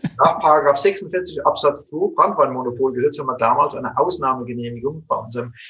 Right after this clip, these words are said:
äh, Freund Theo Weigel, dem damaligen Finanzminister, äh, hier erzielt, weil das eine Mindermenge ist und dadurch konnte man das Ding da recht erfolgreich vermarkten. Und da war ich geschäftsführender Gesellschafter in dieser, äh, G M B H.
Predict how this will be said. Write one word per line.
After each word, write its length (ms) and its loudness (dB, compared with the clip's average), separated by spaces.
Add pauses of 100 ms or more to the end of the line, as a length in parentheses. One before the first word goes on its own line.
(260)
äh, 200 6
Freund 400 2
Theo 260 4
Weigel, 460 4
dem 180 -8
damaligen 400 4
Finanzminister, 640 -2
äh, 460 -2
hier 200 2
erzielt, 540 -4
weil 200 6
das 180 2
eine 60 -2
Mindermenge 600 2
ist 160 -4
und 120 -8
dadurch 260 2
konnte 240 -6
man 80 -8
das 140 -6
Ding 180 -10
da 160 4
recht 240 4
erfolgreich 460 0
vermarkten. 580 -4 (360)
Und 100 -2
da 100 8
war 140 8
ich 100 -4
geschäftsführender 560 0
Gesellschafter 640 0
in 120 -6
dieser, 580 -2
äh, 120 -2
G 140 -4
M 140 -2
B 100 -2
H. 320 -2